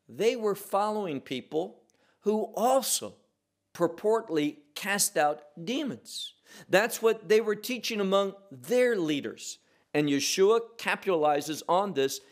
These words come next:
and he says this. Look, if you would, to verse, verse nineteen. "But if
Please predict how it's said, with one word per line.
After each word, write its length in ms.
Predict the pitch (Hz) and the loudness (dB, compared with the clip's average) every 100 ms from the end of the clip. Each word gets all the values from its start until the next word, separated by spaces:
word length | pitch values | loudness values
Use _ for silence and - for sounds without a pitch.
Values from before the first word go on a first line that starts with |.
| _ | _
and 180 | - 156 | 0 2
he 180 | 147 180 | 2 -2
says 420 | 175 165 165 - - | 0 0 0 -2 -12
this. 480 | 131 175 202 - - - _ - | -2 0 0 -4 -6 -14 _ -2
Look, 180 | 151 170 | 0 2
if 140 | 160 | -2
you 80 | 160 | 0
would, 300 | 156 175 175 | 0 0 -2
to 340 | - 160 151 - | 0 0 0 -6
verse, 480 | 120 143 170 - - - _ _ | -6 -2 -2 -2 -4 -10 _ _
verse 340 | 165 170 - 156 | 0 0 0 0
nineteen. 580 | 156 151 - 135 95 - _ _ _ _ _ _ _ _ _ _ _ _ _ _ - _ _ _ _ _ _ _ | -2 0 -4 -6 -8 -16 _ _ _ _ _ _ _ _ _ _ _ _ _ _ -20 _ _ _ _ _ _ _
"But 280 | 175 170 - | 2 2 0
if 420 | 254 320 - - | 2 2 -4 -16